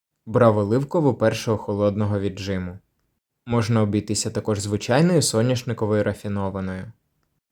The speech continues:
Плюс одна столова ложка води. Перемішайте до з'єднання в грудку. Припиліть руки борошном та вимісіть гладке, нетверде, еластичне тісто.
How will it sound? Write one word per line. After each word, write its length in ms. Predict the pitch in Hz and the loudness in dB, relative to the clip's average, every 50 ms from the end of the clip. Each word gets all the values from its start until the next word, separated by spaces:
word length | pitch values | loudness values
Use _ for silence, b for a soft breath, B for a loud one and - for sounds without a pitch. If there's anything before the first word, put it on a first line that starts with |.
| _ _ _ | _ _ _
Плюс 520 | _ 110 107 113 117 139 139 - - _ _ _ _ | _ 0 2 4 4 4 2 0 -4 _ _ _ _
одна 320 | - - 110 110 117 110 107 | -4 -2 0 2 2 2 2
столова 480 | - - - 110 101 104 101 92 101 | 0 -2 -2 -2 -2 -2 -2 -2 -2
ложка 380 | 98 101 113 131 - - - 160 | 0 2 2 2 2 2 2 4
води. 420 | 120 113 104 92 98 95 90 98 - _ _ _ _ _ _ _ _ _ _ _ _ _ _ _ _ | 4 4 2 2 -2 -6 -8 -10 -14 _ _ _ _ _ _ _ _ _ _ _ _ _ _ _ _
Перемішайте 720 | - 117 117 113 107 107 104 - 120 123 151 147 185 156 | -2 0 2 2 2 2 0 2 4 4 4 4 2 0
до 120 | 127 123 | 0 0
з'єднання 500 | 107 101 104 107 104 107 110 107 107 104 | 0 2 2 2 4 4 2 2 2 0
в 40 | 98 | -2
грудку. 540 | 95 101 104 101 98 - - - 98 98 101 _ _ _ - _ _ _ _ _ _ _ _ | -2 -4 -6 -6 -6 -8 -12 -16 -18 -18 -18 _ _ _ -20 _ _ _ _ _ _ _ _
Припиліть 580 | - 123 113 110 - 120 117 113 110 110 - - - - | 0 0 2 2 4 4 4 4 4 2 -2 -10 -8 -4
руки 340 | 113 113 113 107 - 110 | -2 0 0 0 -2 -4
борошном 720 | 98 92 101 104 113 127 139 139 - - 123 120 117 120 - - _ _ _ _ _ _ _ _ _ _ _ _ _ _ _ _ _ | -4 0 2 2 4 4 2 0 0 -2 -4 -2 -4 -4 -8 -14 _ _ _ _ _ _ _ _ _ _ _ _ _ _ _ _ _
та 100 | 120 113 | 0 2
вимісіть 500 | 110 117 113 110 107 107 - - 104 101 | 4 4 4 4 4 2 0 -2 -2 -2
гладке, 640 | 104 110 107 101 - - - 104 101 120 135 139 - _ | 0 2 2 0 0 -2 -2 0 2 2 0 -2 -6 _
нетверде, 760 | 113 110 107 107 - 104 104 98 101 95 98 104 120 135 139 - | -2 -2 -2 -2 0 -2 0 0 0 0 2 2 2 2 -2 -4
еластичне 760 | - 107 107 104 101 - - - 117 123 - - 175 156 135 | -2 0 0 0 0 -2 -4 -4 -4 -4 -2 -2 0 0 0
тісто. 540 | - - - 98 95 - - - - 107 | 0 -2 -6 -6 -6 -6 -6 -8 -14 -16